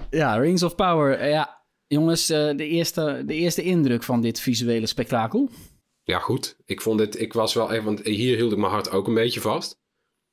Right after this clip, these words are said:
Speaker 2: Want ik vind dit, denk ik, nou ja, weet je, die, die Lord of the Rings films zijn uitgekomen. Die, die eerste kwam volgens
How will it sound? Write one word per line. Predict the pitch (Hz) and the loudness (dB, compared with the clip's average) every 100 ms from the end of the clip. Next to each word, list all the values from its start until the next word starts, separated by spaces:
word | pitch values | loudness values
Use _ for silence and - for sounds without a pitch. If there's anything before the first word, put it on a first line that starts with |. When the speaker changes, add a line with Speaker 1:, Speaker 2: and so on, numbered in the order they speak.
| _ - | _ -10
Speaker 2:
Want | 95 - | -6 -4
ik | 92 | -4
vind | 104 95 | -2 0
dit, | 92 | 0
denk | 92 90 | -2 -4
ik, | 92 | -4
nou | 92 | -2
ja, | 92 92 | 0 0
weet | 92 92 | -2 -4
je, | |
die, | 101 92 | -4 -4
die | 92 90 | -4 -4
Lord | 101 101 | -2 -2
of | 101 | 0
the | 98 | 0
Rings | 104 95 | 0 -2
films | 98 92 | -2 -2
zijn | - | -2
uitgekomen. | 101 - - 98 98 | -4 -4 -2 -2 0
Die, | 98 | -4
die | 95 85 | -6 -4
eerste | 101 - | -4 -4
kwam | - 98 | -4 -6
volgens | 98 | -6